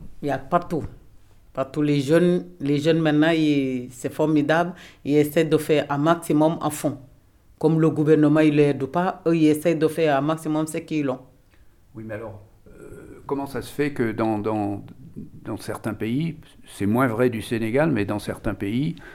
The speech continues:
Speaker 2: bah, il y a, quand il y a des élections, euh, le résultat des élections, il est connu d'avance. C'est, c'est, c'est le monsieur qui est au pouvoir qui va être, euh,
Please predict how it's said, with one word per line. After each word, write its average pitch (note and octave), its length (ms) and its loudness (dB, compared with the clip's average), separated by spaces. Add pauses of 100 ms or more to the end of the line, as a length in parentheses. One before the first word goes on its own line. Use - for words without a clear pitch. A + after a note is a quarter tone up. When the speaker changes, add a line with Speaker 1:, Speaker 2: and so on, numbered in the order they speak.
(260)
Speaker 2:
bah, G2+ 280 -2
il G2+ 60 -4
y G2 80 0
a, G2 220 -2
quand A#2+ 240 -2
il - 20 0
y A#2+ 40 4
a - 20 4
des A2 200 0
élections, C3 640 2
euh, G#2 300 2
le G#2 100 2
résultat G#2 400 -2
des G#2+ 120 -2
élections, G#2+ 440 0
il B2+ 80 4
est A2 80 -2
connu A#2 240 4
d'avance. A#2+ 560 0
C'est, - 100 -8
c'est, G2+ 340 -6
c'est G2+ 320 -6
le A2 100 -6
monsieur G#2 320 -4
qui A#2+ 120 -4
est A2+ 120 -4
au G2 60 -2
pouvoir B2 420 -2
qui A#2 120 -12
va G2+ 120 -4
être, G#2 240 -6
euh, G2+ 140 -2